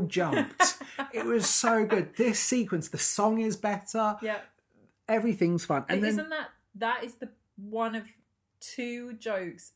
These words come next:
Speaker 2: that I consider the best jokes
Speaker 1: Yeah.
Speaker 2: in this film. That is so funny.
Speaker 1: It is.
Speaker 2: And that's the kind of change that I'm here for.
Speaker 1: Yeah.
Speaker 2: Like, <sighs>
Speaker 1: It was just so good.
Speaker 2: It
Speaker 1: And, like, the chase sequence, it was so
Speaker 2: Oh, it's
Speaker 1: motion.
Speaker 2: scary.
Speaker 1: It felt like we're watching an actual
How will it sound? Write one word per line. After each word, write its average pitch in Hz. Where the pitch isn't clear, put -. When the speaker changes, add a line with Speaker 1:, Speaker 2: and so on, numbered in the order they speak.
Speaker 2:
that 170
I 175
consider 175
the 170
best 160
jokes -
Speaker 1:
Yeah. -
Speaker 2:
in -
this 156
film. 156
That 196
is 214
so 180
funny. 214
Speaker 1:
It 156
is. 123
Speaker 2:
And 226
that's 247
the 247
kind 254
of 233
change 269
that -
I'm 220
here 254
for. 180
Speaker 1:
Yeah. 147
Speaker 2:
Like, 240
<sighs> 247
Speaker 1:
It 185
was 185
just 175
so 165
good. 143
Speaker 2:
It 247
Speaker 1:
And, 202
like, 208
the 202
chase 233
sequence, 147
it 147
was -
so 202
Speaker 2:
Oh, 196
it's 190
Speaker 1:
motion. 190
Speaker 2:
scary. 247
Speaker 1:
It 214
felt 214
like 180
we're 165
watching 160
an 139
actual 135